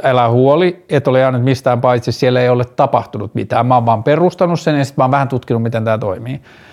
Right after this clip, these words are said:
Nyt kun tää kysymys kerran tuli, niin katsotaan, jos me aletaan saamaan tää pikkuhiljaa hitaasti ja varovasti pienin askelin käyntiin. Mulla on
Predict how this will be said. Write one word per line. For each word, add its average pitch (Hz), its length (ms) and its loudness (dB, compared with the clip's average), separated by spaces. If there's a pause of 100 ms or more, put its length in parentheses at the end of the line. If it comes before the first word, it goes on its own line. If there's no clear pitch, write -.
(180)
Nyt 185 180 4
kun 220 100 0
tää 208 140 4
kysymys 165 340 2
kerran 120 300 -2
tuli, 139 340 -2 (320)
niin 135 300 0 (500)
katsotaan, 196 540 2
jos 170 140 2
me 160 100 2
aletaan 143 360 2
saamaan 139 320 2
tää 127 140 2
pikkuhiljaa 117 720 0
hitaasti 160 560 2
ja 139 80 2
varovasti 120 420 0
pienin 120 380 0
askelin 113 440 -2
käyntiin. 110 460 -4
Mulla 143 340 2
on 139 340 -2